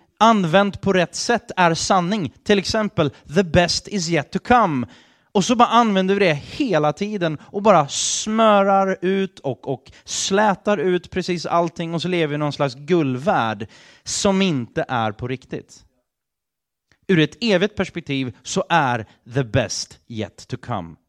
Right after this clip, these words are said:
Absolut. Men det är inte nödvändigtvis så att bara, "Nej, men vad härligt liksom. Det bara, det bara går bra allting. Underbart. Bara, bara kör på.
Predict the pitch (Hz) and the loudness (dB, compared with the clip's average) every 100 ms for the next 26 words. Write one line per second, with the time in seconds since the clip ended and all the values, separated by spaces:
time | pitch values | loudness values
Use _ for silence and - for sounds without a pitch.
0 | _ - 127 - - 131 156 101 - - | _ -6 -6 -6 -10 -8 -8 -10 -14 -20
1 | _ _ _ _ _ _ _ _ _ _ | _ _ _ _ _ _ _ _ _ _
2 | _ _ _ _ _ 139 170 185 147 165 | _ _ _ _ _ 0 2 2 0 4
3 | 208 170 131 139 135 147 156 - 127 120 | 6 4 2 -4 -4 -6 -6 -6 -4 -4
4 | - 117 104 - - 151 139 127 127 131 | -2 -2 -2 -6 -2 0 0 -2 -4 -2
5 | 151 120 135 - 113 - 95 92 - 147 | -2 -2 -6 -8 -12 -10 -14 -12 -6 0
6 | 151 143 135 - - 180 175 165 160 151 | 2 2 0 -6 -2 2 4 4 0 0
7 | 160 175 151 113 110 98 92 _ _ - | 2 4 2 0 -6 -12 -14 _ _ 0
8 | 190 165 135 131 151 131 - - - _ | 2 2 -2 -2 0 0 -2 -16 -20 _
9 | 185 175 165 - - - 226 220 185 - | 4 4 4 -2 -20 -4 4 6 4 2
10 | 180 160 156 - 139 139 92 | 2 2 2 -2 -6 -4 -6